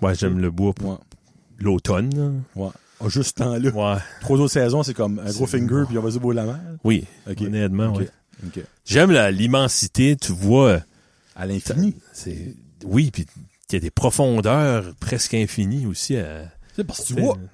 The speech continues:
Speaker 2: parce que la Terre est plate, tu fais, tu vois à l'infini.
Speaker 1: Oui, tu vois la courbature de la Terre,
Speaker 2: Tu sais,
Speaker 1: t'sais.
Speaker 2: on peut voir l'Australie.
Speaker 1: Quand t'as les,
Speaker 2: Bon.
Speaker 1: t'as,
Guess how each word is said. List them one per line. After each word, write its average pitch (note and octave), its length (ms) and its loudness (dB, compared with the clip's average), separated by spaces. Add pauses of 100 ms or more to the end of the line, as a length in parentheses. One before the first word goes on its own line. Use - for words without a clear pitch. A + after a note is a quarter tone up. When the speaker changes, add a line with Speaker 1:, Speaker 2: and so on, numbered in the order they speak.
(140)
Speaker 2:
parce C3+ 140 -4
que - 40 -2
la - 60 -4
Terre F#3 160 0
est C#3 160 -2
plate, - 280 -4
tu - 120 -10
fais, G#2 80 -12
tu B2+ 80 -4
vois D3+ 260 0
à F2+ 120 -10
l'infini. F3+ 580 -4
Speaker 1:
Oui, B2 380 4
tu - 100 -16
vois C3 120 0
la A#2 100 0
courbature A#2+ 800 0
de G#2 40 -6
la F2 120 -6
Terre, C3+ 240 -6
Speaker 2:
Tu G#2+ 60 -10
sais, F#3 80 -4
Speaker 1:
t'sais. A3 120 -4
Speaker 2:
on - 100 -2
peut C3+ 80 0
voir F3+ 280 2
l'Australie. G3+ 1000 0
Speaker 1:
Quand D3+ 140 0
t'as G#3 160 6
les, B2+ 300 4
Speaker 2:
Bon. - 160 -8 (1040)
Speaker 1:
t'as, - 100 -4